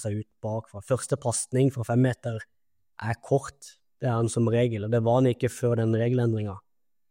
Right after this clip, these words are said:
Ikke sant? Og det har også vært med på å påvirke litt hvordan lag må presse.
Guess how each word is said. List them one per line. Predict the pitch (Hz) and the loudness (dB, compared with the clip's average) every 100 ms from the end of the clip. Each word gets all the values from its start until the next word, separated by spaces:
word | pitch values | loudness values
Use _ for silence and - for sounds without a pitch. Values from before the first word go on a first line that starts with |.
| _ _ | _ _
Ikke | 139 117 | -4 -4
sant? | 117 | 0
Og | 120 | 2
det | 135 | 4
har | 117 | 4
også | 160 | 2
vært | 170 - | 2 4
med | 120 127 | 4 2
på | 127 | -2
å | - | 0
påvirke | 117 127 131 - - 113 | 2 4 4 0 -4 0
litt | 113 - - 120 | 0 -2 -12 -4
hvordan | 120 120 113 | 0 0 2
lag | 113 117 113 | 2 2 2
må | 113 | -4
presse. | - - - - | -6 -12 -8 -6